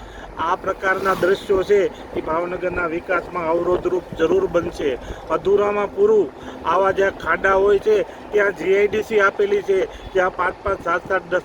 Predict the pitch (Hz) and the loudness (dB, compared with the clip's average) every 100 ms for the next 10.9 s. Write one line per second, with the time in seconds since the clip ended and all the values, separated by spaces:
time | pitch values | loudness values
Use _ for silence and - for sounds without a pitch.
0 | - 180 - 190 - 175 165 190 175 185 | -4 -6 -4 -6 -6 -4 -2 0 2 4
1 | 190 185 190 156 - - 190 170 185 180 | 4 2 -2 -2 -8 -8 -4 -2 -2 -2
2 | 185 160 147 165 175 170 170 185 165 170 | -2 -4 -2 0 0 0 -2 -2 -4 -4
3 | - 175 165 175 135 - - - 156 160 | 0 0 2 2 0 -6 -16 -2 0 2
4 | 180 180 147 175 170 165 170 175 170 160 | 2 2 2 0 0 0 -4 -2 -2 0
5 | 165 175 190 185 160 - - - 165 165 | -2 -2 0 0 0 -6 -10 -6 -2 0
6 | 165 156 165 175 165 175 156 - - - | 0 -2 -2 -2 0 0 0 -4 -14 0
7 | 160 170 185 175 175 180 180 170 175 160 | 2 2 0 0 0 0 0 0 -4 -2
8 | 165 170 180 180 180 - - - 190 180 | -4 -4 -6 -4 -4 -4 -10 -2 2 0
9 | - 180 - 180 185 - 180 175 - 185 | 0 -4 -2 -4 -4 -4 -2 -2 0 -2
10 | 180 165 180 185 185 185 185 185 | -2 -2 -2 0 0 2 2 2